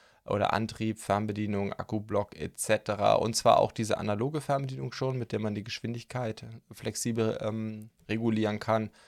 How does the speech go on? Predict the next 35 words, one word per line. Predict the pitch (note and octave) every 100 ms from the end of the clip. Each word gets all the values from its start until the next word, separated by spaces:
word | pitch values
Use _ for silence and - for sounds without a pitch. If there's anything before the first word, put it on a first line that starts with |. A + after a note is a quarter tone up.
| _ _ -
Ganz, | G#2 C3 -
ganz | A2+ -
tolles | A2+ G#2+ -
Set. | G#2+ -
Ich | -
hab's | A#2+ B2
bei | A#2
Yobob | A2 A#2 C#3 D3+ -
gekauft, | C#3 C#3+ D3+ A#2
ich |
glaub | - A2+
für | A#2
fünfundsechzig | A#2+ D3 D3 C3+ B2 A2+
Euro. | G2 A#2 C3+ D#3 D3 _ _ _ _ -
Dafür | G#2 G#2
kriegt | A2 A2 G#2
man | G#2+
echt | F#2+ G2+
eine | G#2
Menge | G2+ G2+ G2 F#2+
Zug. | - G#2 - -
Man | G2+
muss | C#3 D3+
halt | D3
mit | C#3 C3
dem | A2+
Kitsch | D3+ D3+
leben | - D3 D3
können. | - D3 C#3+ -
Ich | - -
hab | B2+ -
einige | - B2 D3 C3+
schon | - B2+
davon | A#2 -
abgebaut. | - - E3 D3 D#3 -